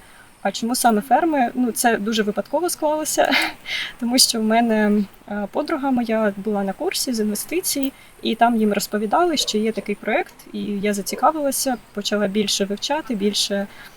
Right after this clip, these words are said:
ну, якби занурюватись в цю тему. Ось, і, ну,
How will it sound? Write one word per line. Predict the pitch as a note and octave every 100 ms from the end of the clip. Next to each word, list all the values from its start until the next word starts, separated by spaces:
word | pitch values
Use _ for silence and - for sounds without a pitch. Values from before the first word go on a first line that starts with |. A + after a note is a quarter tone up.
| - -
ну, | G3+
якби | F#3+ F#3+ F#3+
занурюватись | G3+ G#3+ E4 D#4 D4+ C4+
в | -
цю | - D#4
тему. | - B3+ B3 A#3+ A#3+ - - - -
Ось, | G#3 G#3 G3+ -
і, | - G#3+ C#4+ C#4
ну, | B3+